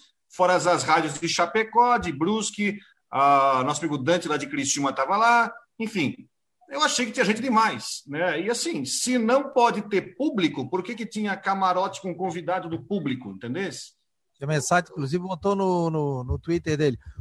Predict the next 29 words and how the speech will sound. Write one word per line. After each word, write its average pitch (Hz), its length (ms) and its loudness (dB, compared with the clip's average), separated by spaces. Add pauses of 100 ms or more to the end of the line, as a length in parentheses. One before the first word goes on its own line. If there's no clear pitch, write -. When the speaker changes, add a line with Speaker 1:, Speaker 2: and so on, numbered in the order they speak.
(140)
Speaker 2:
O 254 120 -10
Cláudio 233 440 4
Gomes, 165 400 4
da 135 80 0
Associação 139 580 -4
de 123 100 -8
Clubes, 160 640 -8 (380)
o 123 160 -12
Semensat 143 500 -6
tinha 156 140 -6
botado 135 560 0
no 127 100 -6
Twitter, 147 600 -2
né, 143 240 -8 (260)
dele, 131 480 -6 (420)
uma 117 160 -8
foto, - 480 0 (520)
e 123 100 -6
aí 139 140 -2
viralizou, 135 600 -4
o 151 60 -4
pessoal 127 320 -4
reclamando 139 600 -4
da 131 80 -4
torcida, 170 640 -6
aquela 117 220 -14
coisa 123 260 -8
toda, 160 460 -4
tal, 180 360 2